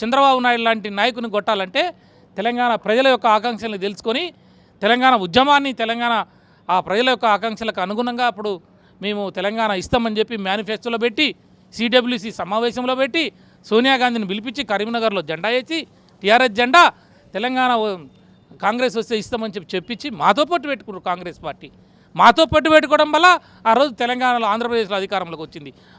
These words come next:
మాతో పొత్తు పెట్టుకోవడం వల్ల దేశంలో అధికారంలోకి వచ్చింది. టీఆర్ఎస్ పార్టీ వల్ల కాంగ్రెస్ బాగుపడ్డది. టీఆర్ఎస్ పార్టీ వల్ల బీఆర్ఎస్, టీఆర్ఎస్, బీఆర్ఎస్ని చూస్తే అప్పుడు భారతీయ జనతా పార్టీకి ఎలా ఈ దేశవ్యాప్తంగా ఎక్కడొస్తుందో అని చెప్పేసి వాళ్ళకు ఒక భయం ఉన్నది.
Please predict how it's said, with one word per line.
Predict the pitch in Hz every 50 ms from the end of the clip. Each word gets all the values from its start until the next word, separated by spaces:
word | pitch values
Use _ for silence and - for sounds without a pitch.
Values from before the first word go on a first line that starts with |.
| _ -
మాతో | 156 175 240 277 254 311
పొత్తు | - 320 311 - 311
పెట్టుకోవడం | 311 302 311 285 302 311 311
వల్ల | 311 330 349 359 320 - _ _ _ _
దేశంలో | 151 196 247 269 240 294 302 277
అధికారంలోకి | 262 247 240 - 254 240 233 226 214 202 190
వచ్చింది. | 196 165 - 190 160 147 139 - _ _ _ - - _ _ -
టీఆర్ఎస్ | 196 226 262 262 269 262 -
పార్టీ | 269 262 247 208 254
వల్ల | 254 262 262
కాంగ్రెస్ | - - 214 240 269 277 269 233
బాగుపడ్డది. | 208 190 226 240 226 185 226 202 202 175 139 120 - _ _ _ _ _ _ _ _ _ _
టీఆర్ఎస్ | 226 254 269 277 277 247 - -
పార్టీ | 254 269 247 240 277
వల్ల | 269 277 294 320 339 311 - _ _ _ _ _ _ _ _ _ -
బీఆర్ఎస్, | 143 190 233 269 294 294 277 214 160 147 151 165 165 151 139 131 135 - -
టీఆర్ఎస్, | 196 240 262 269 269 196 180
బీఆర్ఎస్ని | 165 214 247 277 311 320 302 226 285 285 269
చూస్తే | 269 226 - 277 262 254
అప్పుడు | 240 190 240 226
భారతీయ | 175 202 214 220 202 240 226
జనతా | 190 214 208 185 226
పార్టీకి | 196 202 214 202 220 214 302 320 285 - _ _ _ _ _ -
ఎలా | 208 233 277 294 262 - _ _ _ _ _ -
ఈ | 170 151
దేశవ్యాప్తంగా | 127 160 240 240 - 294 294 285 277 - 285 269 254
ఎక్కడొస్తుందో | 247 - 247 240 - 233 233 226 226
అని | 220 208
చెప్పేసి | 214 - 240 226 220 285
వాళ్ళకు | 285 247 214 185 180
ఒక | 160 175
భయం | 139 160 208 247 254
ఉన్నది. | 294 254 185 139 127 120